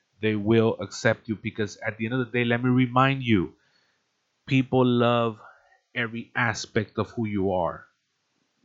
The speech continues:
right? Nobody's hyper-focused. The people that truly love you are not hyper-focused on your sexual orientation or your gender identification. They are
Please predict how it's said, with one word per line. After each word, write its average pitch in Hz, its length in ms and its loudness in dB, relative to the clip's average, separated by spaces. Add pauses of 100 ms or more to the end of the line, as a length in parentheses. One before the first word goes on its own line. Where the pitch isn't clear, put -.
(340)
right? 104 400 0 (600)
Nobody's 135 560 2
hyper-focused. 117 1080 -6
The 110 100 -6
people 151 320 -2
that 139 160 2
truly 139 400 2
love 117 280 2
you 113 400 0
are 104 200 -8
not 104 180 -2
hyper-focused 101 920 -8 (340)
on 98 120 -4
your 90 120 -4
sexual 104 420 -2
orientation 98 840 -4
or 98 100 -10
your 92 140 -4
gender 98 360 -8
identification. 98 800 -8 (400)
They 101 100 0
are 101 260 0